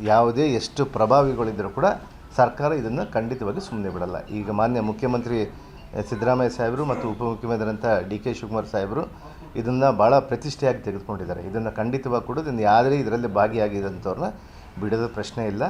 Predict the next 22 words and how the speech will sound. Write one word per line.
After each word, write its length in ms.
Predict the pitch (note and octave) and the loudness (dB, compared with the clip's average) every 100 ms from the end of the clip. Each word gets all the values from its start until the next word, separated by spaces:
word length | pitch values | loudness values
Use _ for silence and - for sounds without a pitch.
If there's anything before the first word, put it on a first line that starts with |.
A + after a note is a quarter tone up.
| - - - - | -4 -14 -20 -8
ಇವತ್ತು 440 | C#3 D3+ D3+ D3+ C#3+ | 0 0 2 0 2
ನಮ್ಮ 220 | C3+ C3+ | 2 2
ಎಮ್ 300 | C3 B2 D3+ | 2 2 2
ಡಿ 80 | E3+ | 6
ಅವರು 180 | E3+ D3+ | 6 4
ಕೂಡ 140 | E3 D3 A2+ | 4 4 4
ಇವತ್ತೇನು 360 | C3 C3 D3+ D3+ | -2 -2 0 2
ಅವ್ರು 180 | B2+ | 2
ಎಫ್-, 240 | A#2 A#2 C3 | 0 0 -2
ಎಫ್ 120 | A#2+ | 0
ಎಸ್ 180 | C#3+ D#3 | -2 -2
ಎಲ್ 100 | C#3 | -2
ರಿಪೋರ್ಟ್ 300 | A#2+ C3+ B2+ | -2 -4 -2
ಏನು 160 | C#3 | -2
ಇವತ್ತು 240 | B2+ A#2 - | 0 0 0
ಕಳಿಸಿದ್ದಾರೆ, 560 | A#2+ B2 B2+ G#2 D#2 - - - - | -2 0 -2 -2 -4 -8 -20 -20 -4
ಅವ್ರದ್ದೇ 440 | - C3+ F#3 F#3+ G#3+ | 2 6 6 8 6
ಸಹಿ 280 | E3 E3 F3 | 6 6 4
ಅಂತ 180 | C#3+ | 4
ಬಂದರೆ 500 | C3 A#2+ C3 A3 - - | 2 2 2 0 -2 -2
ಖಂಡಿತವಾಗಿ 640 | - D3 G3 G3+ E3 C#3+ - | 2 2 0 -2 0 0 -2
ಕೂಡ 140 | B2 | -2